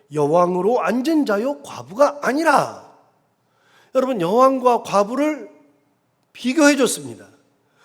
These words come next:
음녀는 스스로 생각하기를 "나는 여왕이랍니다. 여왕. 세상 사람들 나를 떠받들어 줘야 되고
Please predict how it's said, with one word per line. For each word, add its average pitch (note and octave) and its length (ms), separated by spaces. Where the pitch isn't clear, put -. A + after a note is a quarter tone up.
음녀는 D4 400
스스로 C4+ 340
생각하기를 A#3+ 540
"나는 G3 440
여왕이랍니다. F#3+ 920
여왕. E3 440
세상 B3+ 280
사람들 A#3+ 320
나를 A3 240
떠받들어 A#3+ 480
줘야 A3+ 300
되고 C#4 640